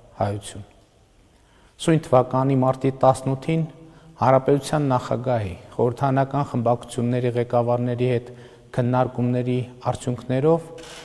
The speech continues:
ես հայտարարեցի երկու հազար քսան թվականի հունիսի քսանին Հայաստանում արտահերթ խորհրդարանական ընտրություններ անցկացնելու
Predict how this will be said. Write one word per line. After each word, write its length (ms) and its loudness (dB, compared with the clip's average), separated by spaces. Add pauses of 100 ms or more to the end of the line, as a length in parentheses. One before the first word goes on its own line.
(320)
ես 160 -2
հայտարարեցի 920 4 (520)
երկու 320 6
հազար 320 4
քսան 400 0
թվականի 600 2 (120)
հունիսի 400 -2
քսանին 540 0 (500)
Հայաստանում 680 4 (260)
արտահերթ 600 0 (320)
խորհրդարանական 960 0
ընտրություններ 720 -4 (160)
անցկացնելու 760 -4